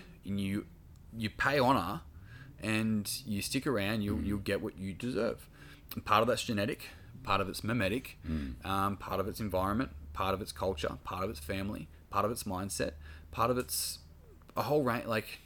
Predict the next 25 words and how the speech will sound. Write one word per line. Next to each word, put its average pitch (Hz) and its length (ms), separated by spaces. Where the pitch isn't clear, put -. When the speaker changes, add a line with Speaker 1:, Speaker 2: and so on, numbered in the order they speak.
Speaker 1:
the 107 260
whole - 240
food, 139 420
nutrition, 92 680
Speaker 2:
Mm. - 40
Speaker 1:
like, 95 280
all 117 180
of - 80
it. - 120
So 127 320
I 123 80
think 160 220
what's 160 200
more 131 220
important, 117 520
and 95 100
I, 80 240
I 98 40
put 135 220
those 104 260
there 101 260
as 92 140
well, 98 320
but 85 200
it's, - 480